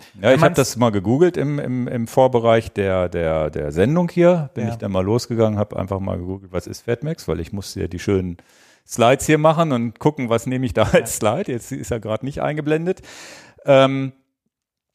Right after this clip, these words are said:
Speaker 1: und da stand ja wirklich von bis, ne? Da stand vom G A eins bis oberes Ende G A zwei kannst du, also bis
Speaker 2: Es geht
Speaker 1: zum
Speaker 2: vom
Speaker 1: G A zwei kannst du sagen.
Speaker 2: Eingangsbereich G A eins bis oberen Bereich G A zwei.
Speaker 1: Und das heißt, in meinem Fall wäre das Puls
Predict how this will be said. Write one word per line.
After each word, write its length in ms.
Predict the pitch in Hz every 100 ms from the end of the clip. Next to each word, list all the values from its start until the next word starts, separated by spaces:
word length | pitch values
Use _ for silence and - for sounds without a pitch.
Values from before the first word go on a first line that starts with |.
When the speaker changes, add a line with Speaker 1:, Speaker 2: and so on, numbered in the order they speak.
| -
Speaker 1:
und 160 | - 113
da 80 | 92
stand 300 | - 104 104
ja 140 | 110
wirklich 280 | 87 - 107
von 240 | - 135
bis, 220 | 151 170 -
ne? 160 | 98
Da 100 | 113
stand 300 | 95 92 98
vom 200 | - 98
G 140 | 95 101
A 180 | 92
eins 300 | 92 110 139
bis 420 | - 131 - - -
oberes 460 | 87 123 123 123
Ende 240 | 131 117 117
G 200 | 123 120
A 100 | 113
zwei 240 | - 156
kannst 280 | - - -
du, 80 | 98
also 280 | - 92 92
bis 240 | 107 -
Speaker 2:
Es 220 | 107 -
geht 140 | 127 123
Speaker 1:
zum 120 | 127
Speaker 2:
vom 60 |
Speaker 1:
G 140 | 120 123
A 100 | 123
zwei 260 | - 151
kannst 240 | 135 95 123
du 60 |
sagen. 160 | 85 135
Speaker 2:
Eingangsbereich 840 | 117 113 - - 107 113 110 -
G 200 | - 113
A 220 | 110 113
eins 320 | 110 113 123 -
bis 380 | - 151 -
oberen 460 | 135 131 135 120 120
Bereich 400 | 113 113 110 -
G 160 | 120 107
A 120 | 107
zwei. 480 | - - 104 95 95 _
Speaker 1:
Und 140 | 101
das 140 | 110 117
heißt, 260 | 117 -
in 120 | 135 101
meinem 240 | 101 123
Fall 280 | - 131 120
wäre 260 | 120 113
das 300 | 107 110 -
Puls 520 | - 123 123 - -